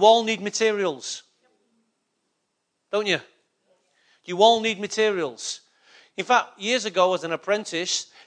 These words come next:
depending what trade you did, be-, you couldn't just walk onto a job site and pick up another tradesman's tools.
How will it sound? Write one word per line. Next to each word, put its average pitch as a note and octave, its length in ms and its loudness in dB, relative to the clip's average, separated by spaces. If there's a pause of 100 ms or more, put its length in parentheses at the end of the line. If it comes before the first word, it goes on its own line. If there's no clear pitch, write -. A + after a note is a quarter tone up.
(100)
depending A3 340 -2
what G#3 160 0
trade G#3 420 -2
you E3+ 80 -8
did, D3+ 300 -6
be-, E3+ 180 -12
you G3 280 -8
couldn't A3 380 -10
just G#3 240 -10
walk G#3 360 2
onto F#3+ 240 -8
a F3 60 -4
job F#3 280 -2
site D#3 320 -4
and D#3+ 160 -14
pick G3+ 200 -10
up F3+ 100 -14
another E3+ 240 -8
tradesman's D#3+ 580 -4
tools. D3 520 -8